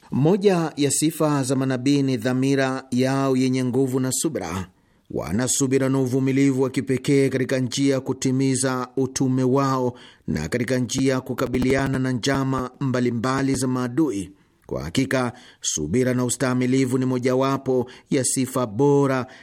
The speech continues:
ambazo wahubiri na wajumbe wote wa kimungu na wawaidhi na wanaotoa nasaha kwa wanadamu wanapaswa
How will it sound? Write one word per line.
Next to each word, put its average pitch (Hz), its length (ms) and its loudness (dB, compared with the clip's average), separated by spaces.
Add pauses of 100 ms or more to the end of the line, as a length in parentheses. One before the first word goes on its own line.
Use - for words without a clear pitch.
(140)
ambazo 131 600 -2
wahubiri 135 580 2
na 131 100 0
wajumbe 131 420 0
wote 135 400 2
wa 131 120 0
kimungu 139 760 0 (180)
na 143 100 0
wawaidhi 135 680 2 (220)
na 73 120 -6
wanaotoa 131 500 2
nasaha 135 680 -2 (240)
kwa 147 140 2
wanadamu 139 720 0 (300)
wanapaswa 131 920 -2